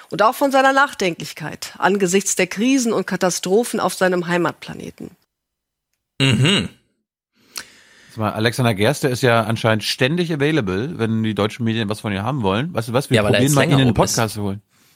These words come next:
Speaker 2: Ja,
Speaker 3: Also,
Speaker 2: weil er,
Speaker 3: wenn das,
Speaker 2: äh,
Speaker 3: wenn das
Speaker 2: können wir
Speaker 3: so
Speaker 2: machen,
Speaker 3: einfach
Speaker 2: ja.
Speaker 3: ist.
Speaker 2: Ja, er, er
Speaker 3: So,
Speaker 2: muss jetzt
Speaker 3: wir
Speaker 2: länger
Speaker 3: schalten,
Speaker 2: oben sein,
Speaker 3: wir
Speaker 2: alles.
Speaker 3: schalten jetzt auf den Mond. <laughs> Das wollte
Speaker 2: Ja,
Speaker 3: ich schon mal
Speaker 2: also
Speaker 3: sagen.
Speaker 2: da haben uns die Tagesthemen was voraus, denn das ist halt, ja, da wird er eingeladen, hat, ist verfügbar und dann ist er natürlich gleich Sendungsöffnungsthema.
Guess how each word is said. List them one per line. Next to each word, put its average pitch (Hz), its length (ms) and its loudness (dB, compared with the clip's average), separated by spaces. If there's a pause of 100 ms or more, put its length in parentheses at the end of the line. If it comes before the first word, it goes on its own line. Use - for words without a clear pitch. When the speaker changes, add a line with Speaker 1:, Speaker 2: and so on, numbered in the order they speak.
(220)
Speaker 2:
Ja, 110 120 -2
Speaker 3:
Also, 101 260 -4
Speaker 2:
weil 107 160 0
er, 110 80 2
Speaker 3:
wenn 101 80 0
das, 104 140 -2
Speaker 2:
äh, 104 200 0
Speaker 3:
wenn 107 80 4
das 110 100 4
Speaker 2:
können - 20 4
wir - 20 4
Speaker 3:
so 135 80 4
Speaker 2:
machen, 131 80 6 (120)
Speaker 3:
einfach 107 120 2
Speaker 2:
ja. 95 60 2
Speaker 3:
ist. - 220 -6 (600)
Speaker 2:
Ja, 104 180 -6 (120)
er, 107 200 0
er - 60 -6
Speaker 3:
So, - 80 4
Speaker 2:
muss 262 120 6
jetzt 147 80 2
Speaker 3:
wir 160 80 6
Speaker 2:
länger 165 120 4
Speaker 3:
schalten, 185 220 2
Speaker 2:
oben - 140 -4
sein, - 100 -2
Speaker 3:
wir 196 60 2
Speaker 2:
alles. - 100 0
Speaker 3:
schalten 240 320 0
jetzt 233 300 -2
auf 220 140 0
den 233 100 -10
Mond. 175 380 0 (400)
<laughs> 233 100 2 (320)
Das 147 160 -6
wollte 120 100 0
Speaker 2:
Ja, 113 40 2
Speaker 3:
ich 104 40 0
schon 101 100 -8
mal 127 60 0
Speaker 2:
also 151 100 2
Speaker 3:
sagen. 151 80 0
Speaker 2:
da 175 160 2
haben 170 120 -2
uns 135 140 -6
die 127 80 -6
Tagesthemen 135 460 -2
was 110 100 -2
voraus, 127 720 -2 (1120)
denn 104 520 0 (1000)
das - 200 0
ist - 140 -2
halt, 90 140 -4
ja, 92 140 -2
da 98 120 -2
wird 98 100 0
er 98 60 0
eingeladen, 107 560 0
hat, - 160 -4
ist - 180 -2
verfügbar 107 580 -2
und 101 160 0
dann 104 300 0
ist 107 140 -2
er 98 80 0
natürlich 104 240 -4
gleich - 180 -2
Sendungsöffnungsthema. 120 800 0